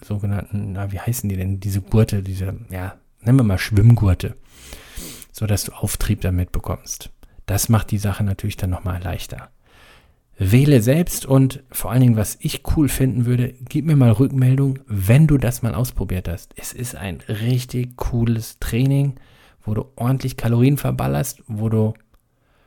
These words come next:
naja, was soll ich sagen? <laughs> Ich find's Bombe, es hat so einen bescheidenen Ruf, weil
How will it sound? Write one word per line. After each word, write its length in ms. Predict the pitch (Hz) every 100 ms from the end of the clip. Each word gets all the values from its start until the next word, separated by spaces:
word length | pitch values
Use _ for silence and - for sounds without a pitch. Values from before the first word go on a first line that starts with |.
| _ _ _ _ _
naja, 260 | 98 107 123 -
was 160 | - -
soll 160 | 98
ich 100 | 98
sagen? 340 | - 143 147 -
<laughs> 60 | - _ _ 104 -
Ich 160 | - -
find's 300 | 110 98 107
Bombe, 320 | 120 156 143
es 200 | 117 -
hat 140 | -
so 80 | -
einen 140 | 135 139
bescheidenen 720 | 131 - - 160 147 131 123
Ruf, 440 | 135 143 139 -
weil 300 | 110 110